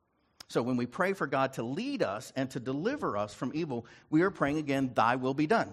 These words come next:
Not mine, yours. It's the same prayer again this week, five weeks in a row. Not mine, yours. So here's your action step.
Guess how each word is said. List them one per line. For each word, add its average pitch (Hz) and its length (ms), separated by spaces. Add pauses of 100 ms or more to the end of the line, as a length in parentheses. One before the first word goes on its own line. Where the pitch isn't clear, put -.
(120)
Not 123 220
mine, 165 320 (840)
yours. 202 360 (100)
It's - 100
the - 40
same 143 280
prayer 117 240
again 104 260
this 98 160
week, 92 200
five 120 260
weeks 113 180
in 104 80
a 101 60
row. 82 180 (260)
Not 123 160
mine, 120 320 (220)
yours. - 320 (400)
So - 120
here's 196 240
your 170 120
action 123 280
step. - 260